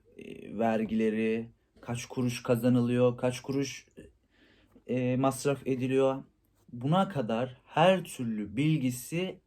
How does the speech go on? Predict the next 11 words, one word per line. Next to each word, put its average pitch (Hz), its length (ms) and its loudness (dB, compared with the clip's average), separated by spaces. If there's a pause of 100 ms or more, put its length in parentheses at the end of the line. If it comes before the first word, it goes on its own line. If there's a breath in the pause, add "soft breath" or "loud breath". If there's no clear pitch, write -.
içi-, 127 380 -6
bilgi 131 400 -2
içeriyor. 110 520 0 (460)
Çünkü 170 320 -4
neden? 165 400 -2 (100)
Kayıtlarda 127 640 4
mevcut. 92 380 -6 (880 soft breath)
Bu 170 60 -4
kitap 185 460 0
da 120 60 -2
öyle. 90 360 -6